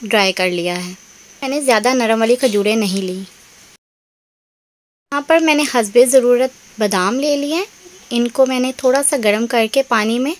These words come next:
इनका छिलका उतार लिया था और इनको छोटा छोटा काट लिया था।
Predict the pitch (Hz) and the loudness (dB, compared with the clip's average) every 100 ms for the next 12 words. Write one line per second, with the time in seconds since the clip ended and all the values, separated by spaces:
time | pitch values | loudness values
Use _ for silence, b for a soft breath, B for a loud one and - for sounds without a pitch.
0 | B B _ - 233 262 233 196 208 247 | B B _ -4 -2 -2 -2 -4 -2 -2
1 | 233 180 170 170 180 196 214 220 220 226 | 0 -2 -2 -6 -6 -6 -6 -4 -4 -4
2 | 233 226 202 220 220 254 240 185 170 170 | -4 -4 -6 -8 -8 -6 -4 -4 -6 -8
3 | 180 - 196 | -10 -10 -16